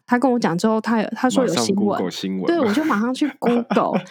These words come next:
Speaker 2: <laughs>
Speaker 1: 然后就真的有，他就是说，
Speaker 2: 天哪。
Speaker 1: 哦，就是某，某，某个教练这样子，就是跟人妻婚，呃，外遇之类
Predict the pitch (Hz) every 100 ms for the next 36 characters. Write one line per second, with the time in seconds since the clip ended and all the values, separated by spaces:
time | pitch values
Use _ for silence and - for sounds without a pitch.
0 | - - - - 214 220 269 320 285 -
1 | 349 349 370 320 240 220 175 214 - -
2 | 285 320 311 294 - 269 254 247 185 208
3 | 196 233 240 208 190 - - 196 175 -
4 | 220 _ _ 202 175 175 185 - - 220
5 | _ - 190 76 190 - 208 170 120 -
6 | - 226 _ _ 202 202 208 202 190 202
7 | _ - - _ _ 202 185 202 208 -
8 | 220 208 220 - _ _ _ 233 208 214
9 | 214 - 196 180 240 220 190 214 196 196
10 | 196 185 185